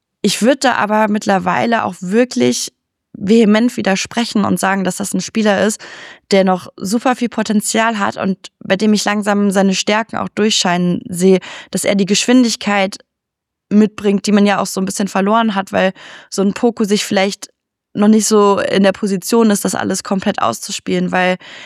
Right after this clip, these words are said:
er in den eins gegen eins Duellen immer noch so ein bisschen mit dem Kopf durch die Wand möchte, was wir auch schon öfter gesagt haben. Und ich finde, da habe ich einfach so viel Verbesserung auch mittlerweile gesehen und das, ähm, finde ich, ist nochmal erwähnenswert, weil er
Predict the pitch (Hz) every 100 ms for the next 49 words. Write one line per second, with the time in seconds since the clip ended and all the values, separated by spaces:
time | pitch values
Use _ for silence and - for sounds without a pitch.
0 | - _ _ - 190 190 - 190 190 190
1 | - 185 190 - 185 190 - 190 202 -
2 | - 185 185 196 185 180 196 190 - 202
3 | 190 196 190 185 190 - - 196 - 190
4 | 214 247 247 202 190 185 180 - - 214
5 | - - - 190 190 185 - 196 208 -
6 | - - - _ 196 196 196 220 196 -
7 | 196 214 233 233 _ _ _ _ _ _
8 | _ _ _ _ - - 214 214 143 196
9 | 180 175 233 277 - 240 - 202 - 220
10 | 196 190 - _ _ _ - 180 202 -
11 | 175 180 180 180 180 170 180 208 - 190
12 | 185 - - - 175 185 185 - - -
13 | - 240 233 226 220 208 180 175 208 208
14 | - 180 185 175 - 190